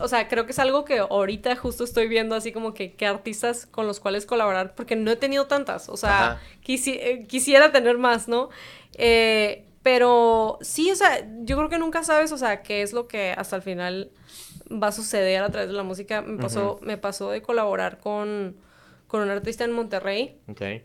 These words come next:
Speaker 1: em, que se llama Flor Ramírez, y literal me escribió así como de que,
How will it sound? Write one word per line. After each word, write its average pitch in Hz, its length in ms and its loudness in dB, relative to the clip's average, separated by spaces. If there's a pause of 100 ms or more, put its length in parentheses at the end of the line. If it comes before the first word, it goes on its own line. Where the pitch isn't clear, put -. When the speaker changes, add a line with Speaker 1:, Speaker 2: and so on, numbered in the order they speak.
(640)
Speaker 1:
em, 196 720 -2 (120)
que - 80 -20
se 208 60 -8
llama 196 140 -4
Flor 208 240 -6
Ramírez, 226 440 0
y 247 80 -10
literal 208 480 -6
me 233 60 -4
escribió 196 340 -6
así 196 140 -8
como 233 180 -6
de 202 100 -10
que, 180 380 -12